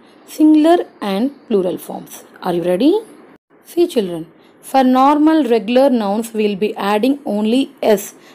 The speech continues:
For example, dragon, dragon, chain, chains, wing, wings, leg, legs. Like this, we will be adding only S. But coming to some words which are ending with C H, S Z, S H, X O,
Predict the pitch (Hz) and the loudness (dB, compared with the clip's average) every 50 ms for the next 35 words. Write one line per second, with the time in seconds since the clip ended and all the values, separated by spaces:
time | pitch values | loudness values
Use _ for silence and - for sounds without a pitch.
0 | - - - 240 247 247 214 196 285 277 277 - - 277 285 262 202 208 202 196 | -20 -4 0 2 2 2 2 2 2 2 2 2 2 2 0 2 2 2 2 2
1 | 202 202 202 240 247 247 208 208 202 190 190 190 190 208 208 208 196 - - 226 | 2 2 2 2 2 2 2 2 2 2 2 0 -2 -4 -4 -4 -4 -2 -2 0
2 | 208 208 220 233 240 240 - - 202 190 190 196 208 202 208 - 196 208 240 262 | 0 0 0 -2 -2 -2 -4 -4 -2 -2 0 -2 -2 -4 -8 -8 -2 0 2 4
3 | 277 285 277 220 180 196 185 202 214 208 - 214 208 208 226 240 226 - 247 208 | 4 4 4 2 0 0 0 0 -2 -2 -2 -2 0 0 0 0 -2 -4 -2 0
4 | 196 190 170 - - - - - - - - - 240 247 247 220 285 311 302 262 | 0 -2 -2 -6 -12 -18 -18 -20 -20 -16 -4 0 0 2 2 2 2 2 4 4
5 | 254 233 226 214 247 220 202 208 269 285 - - 226 220 226 269 320 302 302 233 | 2 4 4 4 4 4 4 4 4 2 2 2 2 4 4 4 4 2 0 0
6 | 190 190 170 175 - - - - - - - - - - - 277 - - - - | 2 2 2 0 -2 -8 -18 -20 -20 -20 -20 -20 -8 -2 0 0 0 -2 -2 0
7 | 311 311 330 349 349 349 381 370 370 - 320 311 330 359 370 339 320 294 294 302 | 2 4 6 6 6 6 6 4 2 2 2 2 4 2 4 4 4 4 4 2
8 | 302 - 247 - - 233 220 220 226 254 254 294 285 262 240 277 277 - - - | 0 -2 0 2 4 4 4 4 4 4 4 4 4 4 2 0 -2 -4 -6 -4
9 | 262 247 233 233 240 240 240 - - 233 226 240 240 240 - 196 185 214 214 220 | -2 0 2 2 2 2 0 0 0 2 2 2 2 0 -4 -2 0 2 2 2
10 | 214 - - 208 196 - - 233 233 233 247 196 202 - - - - 208 196 190 | 0 0 -2 -2 0 0 0 0 0 0 0 -2 -2 -2 -4 -8 -6 -2 2 2
11 | 208 247 247 | 2 2 0